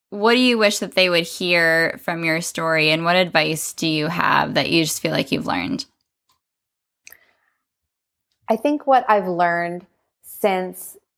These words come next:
Speaker 2: Sutton's diagnosis and then Mason's diagnosis, and seeing how I went in this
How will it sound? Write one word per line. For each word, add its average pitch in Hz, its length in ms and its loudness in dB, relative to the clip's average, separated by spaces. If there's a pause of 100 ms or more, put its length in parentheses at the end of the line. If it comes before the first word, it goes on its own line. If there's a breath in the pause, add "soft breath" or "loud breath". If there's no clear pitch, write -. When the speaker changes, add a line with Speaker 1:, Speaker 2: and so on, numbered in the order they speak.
Speaker 2:
Sutton's 208 440 0
diagnosis 170 880 0 (120)
and 190 200 0
then 185 320 2
Mason's 180 400 0
diagnosis, 160 760 -2 (360 soft breath)
and 175 560 0 (120)
seeing 214 520 0
how 170 580 2
I 180 120 4
went 165 520 -4 (1300)
in 190 140 0
this 175 300 2